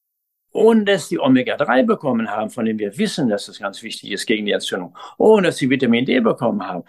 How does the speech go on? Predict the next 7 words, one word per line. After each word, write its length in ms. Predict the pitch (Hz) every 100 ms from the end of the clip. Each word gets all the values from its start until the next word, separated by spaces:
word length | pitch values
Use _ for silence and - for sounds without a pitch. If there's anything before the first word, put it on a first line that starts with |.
| -
sondern 320 | 143 147 156
nur 200 | 202 220
über 180 | 196 190
die 240 | 180 -
antientzündliche 1200 | 190 220 214 202 156 135 151 - - 143 160 160 - _ _ _
mediterrane 720 | 117 156 - 151 107 110 123
Diät. 420 | - 127 156 -